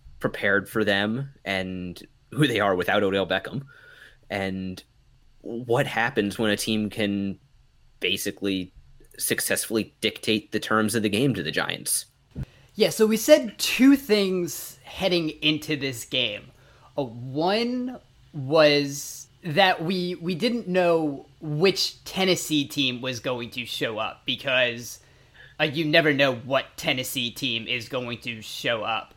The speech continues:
Speaker 2: By Football Outsiders, they ranked thirtieth in variance, which just means their weekly D V O A, uh, fluctuated more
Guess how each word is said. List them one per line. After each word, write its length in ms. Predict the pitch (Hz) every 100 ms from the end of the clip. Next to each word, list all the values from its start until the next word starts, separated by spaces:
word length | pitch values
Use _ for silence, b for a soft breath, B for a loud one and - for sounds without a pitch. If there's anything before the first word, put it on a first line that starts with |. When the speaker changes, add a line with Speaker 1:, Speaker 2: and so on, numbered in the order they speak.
| -
Speaker 2:
By 340 | 135 143 139
Football 480 | 131 - 202 214 175
Outsiders, 680 | 170 180 180 165 156 143 139
they 300 | 151 156 170
ranked 680 | 151 151 143 131 123 - - b b b -
thirtieth 800 | - - 156 160 185 214 220 -
in 240 | 147 127 123
variance, 760 | 113 143 156 165 185 214 - B 165
which 220 | 160 156
just 180 | 170 156
means 320 | 151 151 147
their 220 | - 156 151
weekly 760 | 131 160 151 156 143 139 139 139
D 160 | 170
V 180 | 170 156
O 180 | 147 131
A, 380 | 135 147 185 - B
uh, 140 | 190 170
fluctuated 1120 | - - 165 208 - 202 170 160 156 147 151 - _ -
more 640 | 170 196 214 208 202 190